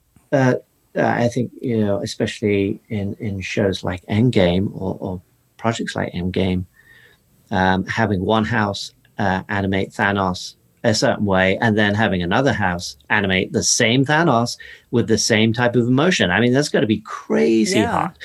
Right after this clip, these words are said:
Speaker 1: I think,
Speaker 2: Yeah.
Speaker 1: you know, for us, it's a little bit simpler because we are focusing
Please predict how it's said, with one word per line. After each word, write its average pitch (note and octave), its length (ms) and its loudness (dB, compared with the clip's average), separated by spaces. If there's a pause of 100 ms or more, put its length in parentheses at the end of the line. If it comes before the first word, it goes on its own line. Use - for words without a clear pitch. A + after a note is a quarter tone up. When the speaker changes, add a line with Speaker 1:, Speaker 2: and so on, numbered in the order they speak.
(260)
Speaker 1:
I D3+ 60 2
think, E3 140 2
Speaker 2:
Yeah. F#3+ 120 -2
Speaker 1:
you D#3 80 2
know, A2+ 80 2
for D#3 200 0
us, G#3+ 320 0
it's - 200 0
a A#2+ 80 4
little C#3+ 400 2
bit A#2 160 0
simpler G2+ 580 -2 (500)
because A2 640 0 (180)
we A#2 400 2
are G#2+ 180 0
focusing A2 580 0